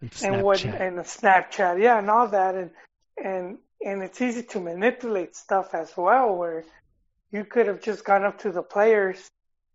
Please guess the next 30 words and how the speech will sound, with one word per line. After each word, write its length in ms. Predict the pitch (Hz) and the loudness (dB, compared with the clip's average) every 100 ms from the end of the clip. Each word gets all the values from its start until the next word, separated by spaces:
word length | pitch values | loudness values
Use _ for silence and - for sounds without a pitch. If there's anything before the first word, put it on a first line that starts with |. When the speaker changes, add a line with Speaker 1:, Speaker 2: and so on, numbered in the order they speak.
| _ _ _ 466 | _ _ _ -8
Speaker 2:
and 340 | 196 190 185 214 | -4 -4 -4 -6
it 200 | 190 - | -8 -6
could 260 | 196 - | -8 -6
look 260 | 196 208 - | 0 0 2
like 360 | 196 175 - | 0 0 -6
you 100 | 202 196 | -6 -2
were 140 | 175 | -2
hanging 340 | 202 190 180 | -4 -6 -8
out 200 | 160 233 | -2 -2
with 140 | 214 - | -2 -10
them. 140 | - - _ | -16 -16 _
Speaker 1:
Right. 340 | 113 113 107 - _ _ _ _ | -10 -8 -8 -12 _ _ _ _
Speaker 2:
So 140 | 220 | 6
I, 240 | 226 - | 6 6
I 60 | 226 | 0
do 220 | 190 269 | 2 0
feel 300 | - 262 240 | 0 4 4
players 460 | - - 240 226 202 | 2 0 2 2 0
need 240 | 220 214 | -6 -6
to 80 | 226 | -12
be 180 | 185 202 | -10 -8
more, 400 | 190 190 185 185 - _ _ _ _ _ _ _ - | -2 0 0 -4 -20 _ _ _ _ _ _ _ -4
just 160 | 254 | -2
more 200 | 247 254 | 4 4
protective 720 | - 202 - 214 220 - 196 185 | 4 -2 0 0 0 0 0 0
and 120 | 185 | 0
more 140 | 190 | -2
cautious 560 | - - 196 - 196 - | 0 2 2 2 -8 -6
about 380 | 165 165 165 - | -6 -6 -6 -8
that. 240 | - - | -8 -10